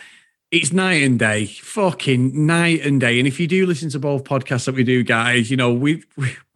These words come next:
we watch The Bachelorette, <laughs> but it's like the mental torture just for me and you to talk, Dave. That is the highlight of it all, that we can just let it all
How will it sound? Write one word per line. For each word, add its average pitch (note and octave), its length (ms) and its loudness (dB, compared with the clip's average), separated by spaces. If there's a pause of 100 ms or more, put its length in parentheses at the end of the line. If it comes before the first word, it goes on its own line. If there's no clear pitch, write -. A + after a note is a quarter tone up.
we F3 140 2
watch F#3 460 -2
The C#3 80 -4
Bachelorette, A2+ 840 -2 (360)
<laughs> - 340 -4
but F3+ 200 2
it's D3+ 340 0
like F#3 440 2 (480)
the D3 80 2
mental D#3 400 2
torture C#3+ 580 0
just B2+ 200 -4
for C#3 100 2
me C3 140 4
and C3 80 2
you C3 100 4
to B2 160 -4
talk, A#2+ 360 -2
Dave. G#2 260 -2
That D#3 160 2
is D3 80 2
the C#3+ 80 -2
highlight C3+ 560 2
of B2 100 -2
it B2 80 0
all, A#2 180 -2
that A#2+ 140 -4
we C#3 160 0
can C3 160 -4
just B2+ 300 -4
let D3+ 220 2
it D#3 100 0
all D3 360 2